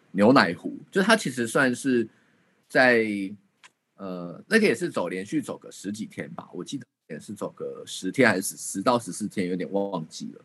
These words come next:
对，因为就它就是一个高海拔的进行步道，所以因为其实台湾的纵走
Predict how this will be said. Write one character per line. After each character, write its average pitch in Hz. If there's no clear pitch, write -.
对， 104
因 113
为 117
就 147
它 185
就 196
是 180
一 139
个 120
高 123
海 87
拔 -
的 78
进 104
行 -
步 90
道， -
所 190
以 180
因 208
为 226
其 208
实 120
台 123
湾 143
的 104
纵 104
走 -